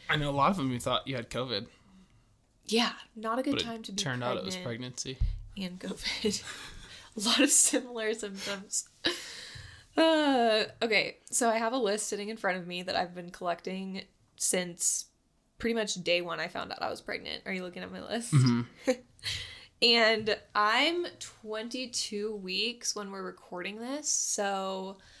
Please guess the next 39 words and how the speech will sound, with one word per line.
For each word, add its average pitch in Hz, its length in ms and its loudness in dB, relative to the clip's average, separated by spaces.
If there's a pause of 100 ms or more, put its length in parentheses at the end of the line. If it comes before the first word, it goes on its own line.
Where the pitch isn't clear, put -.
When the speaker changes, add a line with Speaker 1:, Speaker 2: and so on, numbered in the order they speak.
(1160)
Speaker 2:
this - 180 2
is 240 100 -2
only, 262 220 -4
like, 220 380 0 (500)
halfway 196 680 0
of 185 100 -4
being 190 200 -6
pregnant. - 440 -4
I'm 196 180 -4
sure 202 400 2
the 214 160 0
end 190 160 -2
of 190 140 -6
second 196 520 -4
and 190 200 -6
third 185 200 -2
trimester, 214 720 0
Speaker 1:
Could 127 120 2
do 123 80 2
Speaker 2:
I'm 117 40 0
Speaker 1:
another 117 240 -2
podcast. 123 460 -2
Speaker 2:
Yeah, 214 240 2
I'm 190 120 2
gonna 240 260 2
bring 233 260 0 (120)
<laughs> - 60 -6
up 220 300 -6
a - 40 -2
lot 208 240 -4
more 196 180 -8
things. 196 460 -6
Speaker 1:
<laughs> - 600 -2
Speaker 2:
So 254 160 6
let's 285 200 6
just 392 160 -2
get 392 140 2
started. 247 400 2 (460)
Um, 233 460 4